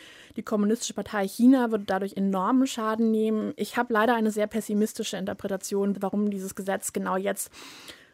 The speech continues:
zumindest erstmal angekündigt wurde. Und das ist, dass man tatsächlich im Nachhinein in der Corona-Krise sich in China stärker aufs Innere fokussiert. Das heißt, gewisse Dinge wie Hongkong als wichtigen Finanzstandort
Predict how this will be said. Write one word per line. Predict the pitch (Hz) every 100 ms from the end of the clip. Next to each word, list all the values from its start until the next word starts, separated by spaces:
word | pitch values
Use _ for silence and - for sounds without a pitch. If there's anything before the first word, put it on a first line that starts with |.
| _
zumindest | - 214 214 208 -
erstmal | 202 202 190
angekündigt | 220 214 - 202 196 -
wurde. | 196 185 202 233 -
Und | 208
das | 208 -
ist, | - 214 208
dass | -
man | 202
tatsächlich | 208 208 202 - 220 214 - - _ _ _ _ _ _ _ -
im | 226 240
Nachhinein | 202 240 254 233 233 233 233
in | 220 247
der | 214
Corona-Krise | 214 208 233 233 - 240 226 220
sich | 214 -
in | 208
China | - 240 254 233
stärker | - 208 208 208
aufs | 202
Innere | - 208 190 180
fokussiert. | 190 - - - - - - - - - -
Das | 202
heißt, | 202 220 247
gewisse | 220 202 254 269
Dinge | 208 226 277 285 285 - _
wie | 214 214
Hongkong | 214 226 247 254 247 -
als | 202 247
wichtigen | 247 247 233 220 214
Finanzstandort | - 208 202 240 - - - 190 285 - - -